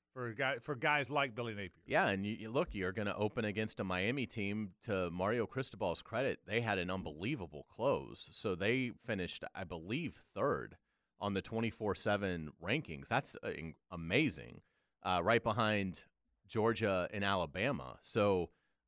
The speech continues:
Speaker 2: obviously Miami really well built in the trenches already. They then add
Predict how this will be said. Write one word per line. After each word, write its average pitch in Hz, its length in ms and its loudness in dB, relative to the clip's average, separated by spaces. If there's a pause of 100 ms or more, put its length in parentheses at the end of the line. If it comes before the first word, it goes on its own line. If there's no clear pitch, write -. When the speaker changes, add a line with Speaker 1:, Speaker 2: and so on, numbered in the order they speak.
(120)
Speaker 2:
obviously 107 880 4
Miami 110 560 4
really 107 420 2 (120)
well 98 220 6
built 107 380 2
in 101 120 -2
the 90 80 -2
trenches 117 500 2
already. 90 680 2 (400)
They 113 220 6
then 110 220 4
add 95 560 2